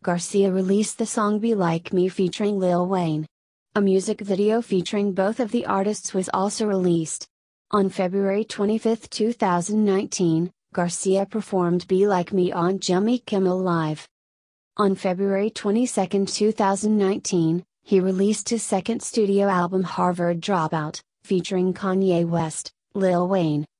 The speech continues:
Offset, Quavo, Smokepurpp, Lil Uzi Vert and Y G. Personal life.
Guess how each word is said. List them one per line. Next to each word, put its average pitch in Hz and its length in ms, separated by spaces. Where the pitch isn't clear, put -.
Offset, 175 540
Quavo, 165 500
Smokepurpp, 180 640
Lil 190 320
Uzi 202 360
Vert 185 280
and 185 200
Y 170 220
G. 160 360
Personal 175 520
life. 170 480